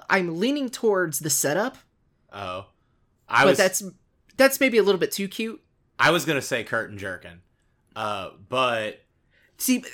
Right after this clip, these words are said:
Speaker 1: I think that's the name of another podcast, though. So I don't
Speaker 2: Oh, I'm
Speaker 1: wanna,
Speaker 2: sure
Speaker 1: like,
Speaker 2: it
Speaker 1: name
Speaker 2: is, yeah.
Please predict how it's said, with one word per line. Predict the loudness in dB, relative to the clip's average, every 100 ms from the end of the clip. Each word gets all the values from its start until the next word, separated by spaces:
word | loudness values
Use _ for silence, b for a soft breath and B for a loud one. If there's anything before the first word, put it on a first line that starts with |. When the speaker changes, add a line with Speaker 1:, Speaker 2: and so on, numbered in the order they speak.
| -18 -12 -4
Speaker 1:
I | -4
think | -2 -4 0
that's | -4 -2
the | -2
name | 0 0
of | 0
another | -2 -4
podcast, | -4 -2 -2 -8 -10 -10
though. | -12 -14 -20 _
So | -8 -2 2
I |
don't | 8
Speaker 2:
Oh, | 10
I'm | 10
Speaker 1:
wanna, | 6
Speaker 2:
sure | 4 4
Speaker 1:
like, | 4
Speaker 2:
it |
Speaker 1:
name | 2 -2
Speaker 2:
is, | -4
yeah. | -6 -6 -6 -10